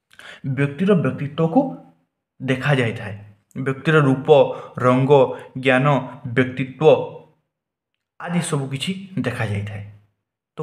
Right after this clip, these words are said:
କ'ଣ ଏହା କେବଳ ସତ? ଏହା ସତ, ଏହା କେବଳ ଲଗ୍ନରୁ ହିଁ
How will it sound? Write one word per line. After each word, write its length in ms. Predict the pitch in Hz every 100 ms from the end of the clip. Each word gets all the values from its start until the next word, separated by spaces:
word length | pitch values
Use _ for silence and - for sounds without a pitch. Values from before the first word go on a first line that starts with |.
| -
କ'ଣ 140 | 190 151 - - - -
ଏହା 140 | 180
କେବଳ 280 | 208 208 214 185 - - - _ _ _ _ _
ସତ? 220 | - 147 190 - - - - 175
ଏହା 140 | 180
ସତ, 260 | 185 160 - 160 - - -
ଏହା 180 | 175 156 - - -
କେବଳ 180 | 156 180 170
ଲଗ୍ନରୁ 460 | 139 135 175 196 185
ହିଁ 180 | 170 180